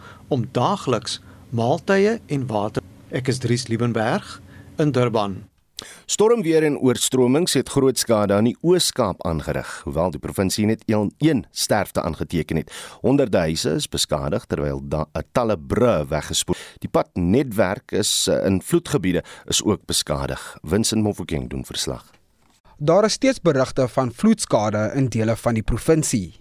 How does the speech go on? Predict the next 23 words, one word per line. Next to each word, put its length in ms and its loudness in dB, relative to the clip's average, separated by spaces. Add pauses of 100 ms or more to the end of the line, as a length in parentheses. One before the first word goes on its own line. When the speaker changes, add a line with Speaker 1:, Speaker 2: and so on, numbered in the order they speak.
(760)
Speaker 3:
Port 280 0
Saint 360 0
John's 420 2
is 180 -2
swaar 280 4
getref, 480 -4 (360)
maar 260 2
dorpe 420 2
soos 300 -2
Mbizana 880 0
en 140 -2
die 120 2
omliggende 460 2
gebiede, 540 -4 (360)
Ngeleni 760 2
en 180 -4
ander, 540 0
het 240 -4
ook 100 2
skade 500 2
tydens 300 0
die 120 -2
gelei. 600 -4